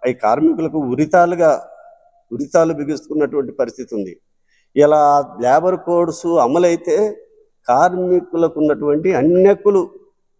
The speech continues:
పోయేటువంటి ప్రమాదం ఉంది. సంఘం పెట్టుకునే హక్కు ఉండదు, సమ్మె చేసే హక్కు ఉండదు, పని గంటలు పెరుగుతున్నాయి, భద్రత లేకుండా పోతుంది. సామాజిక భద్రత, పీఎఫ్, ఈఎస్ఐ, ఆ,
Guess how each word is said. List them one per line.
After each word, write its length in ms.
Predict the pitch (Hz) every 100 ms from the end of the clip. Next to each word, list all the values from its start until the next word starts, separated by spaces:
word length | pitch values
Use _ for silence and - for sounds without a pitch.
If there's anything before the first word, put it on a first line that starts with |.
| _ _ _ _ 147
పోయేటువంటి 720 | 147 147 131 135 127 107 82 _ - 175 147
ప్రమాదం 420 | 117 127 143 147 156
ఉంది. 200 | 156 165
సంఘం 360 | 110 120 143
పెట్టుకునే 400 | 147 156 156 151
హక్కు 220 | 147 151
ఉండదు, 260 | 160 160 165
సమ్మె 300 | 151 101 127
చేసే 300 | 135 143 160
హక్కు 240 | 147 -
ఉండదు, 280 | 156 165 165 -
పని 140 | 110
గంటలు 440 | 120 139 147 147 143 _ _ _ _ -
పెరుగుతున్నాయి, 600 | 147 156 160 165 175 185 _ _ _
భద్రత 460 | 120 120 151 165 160 160 135 - -
లేకుండా 320 | 139 151 156
పోతుంది. 540 | 151 156 160 165 180 - _ -
సామాజిక 680 | - 123 160 170 160 165 156
భద్రత, 720 | 135 135 156 151 160 185 180 123
పీఎఫ్, 560 | 135 151 160 156 165
ఈఎస్ఐ, 640 | 139 131 151 143 156 165 160 - _ _ _ _ -
ఆ, 300 | 135 139 135